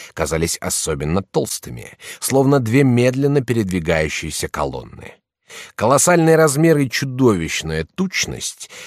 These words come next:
словно специально были даны ему, чтобы нагонять на всех страх и благоговение.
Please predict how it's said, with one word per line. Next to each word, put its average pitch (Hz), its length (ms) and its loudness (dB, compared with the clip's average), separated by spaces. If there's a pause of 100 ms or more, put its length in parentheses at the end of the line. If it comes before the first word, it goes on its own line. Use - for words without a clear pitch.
словно 185 340 4
специально 190 580 4
были 170 200 4
даны 131 240 4
ему, 135 240 4
чтобы 98 300 0
нагонять 82 380 -2
на 78 60 -8
всех - 240 -6
страх 82 440 -2
и 110 100 0
благоговение. 85 1120 -2